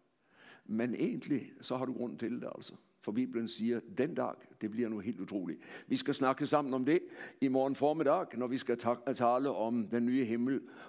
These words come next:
og den nye jord. Så siger Bibelen på den anden side, "Vi har et utroligt håb, men vejen frem til realiseringen af det håb, den er trang." At det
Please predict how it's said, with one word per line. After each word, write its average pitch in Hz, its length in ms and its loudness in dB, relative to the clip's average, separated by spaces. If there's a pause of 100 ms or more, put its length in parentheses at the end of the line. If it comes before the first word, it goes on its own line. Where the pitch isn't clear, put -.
(120)
og 110 160 2
den 107 420 -2
nye 107 400 0 (100)
jord. 110 400 -2 (2000)
Så 220 160 6
siger 202 240 6
Bibelen 170 460 2 (100)
på 170 100 2
den 165 120 2
anden 185 220 4
side, 135 400 2 (680)
"Vi 147 140 4
har 156 240 4
et - 160 -6
utroligt 170 480 0
håb, 208 260 0 (120)
men 139 360 0
vejen 202 380 4
frem 220 240 6 (400)
til 147 260 4
realiseringen 151 800 4
af 147 140 4
det 165 120 6
håb, 175 260 2 (420)
den 135 340 -2
er 135 80 -4
trang." 165 260 -4 (1300)
At 113 200 0
det 151 340 6